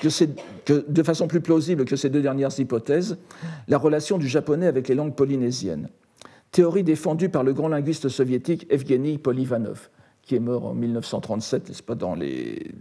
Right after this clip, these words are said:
euh, fusillé dans, sans doute fusillé dans un camp de concent-, de concentration soviétique, c'est, et qui avait f-, fait le premier des enquêtes linguistiques poussées dans le sud du Japon.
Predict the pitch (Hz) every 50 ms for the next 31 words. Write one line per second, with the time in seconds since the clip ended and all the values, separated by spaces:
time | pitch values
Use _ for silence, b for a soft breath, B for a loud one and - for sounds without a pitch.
0 | - - - - - - - - - - - - - - - - - 131 131 127
1 | 123 127 131 120 87 73 95 - B 147 B B - 143 139 143 151 147 - 135
2 | 127 127 120 120 131 101 87 104 107 104 113 - 127 117 113 104 98 - - 110
3 | - - - 131 117 - - - - - - 82 101 - - 120 - 123 95 -
4 | 113 113 - 127 123 - 117 117 110 95 - - - 139 139 - _ B B B
5 | B B B 165 170 165 170 180 170 151 123 B - - - 160 143 143 139 135
6 | 117 85 78 82 90 87 143 139 - - 151 139 131 127 147 147 135 110 - -
7 | - - - - - - 165 151 131 123 - - 139 143 147 151 160 156 131 131
8 | 117 131 131 127 - - 147 - - - 127 131 123 123 123 123 - - - 131
9 | 120 - - 113 - - - 135 131 - - - 165 156 131 113 110 117 113 -
10 | - 156 139 120 113 120 120 123 110 - 104 98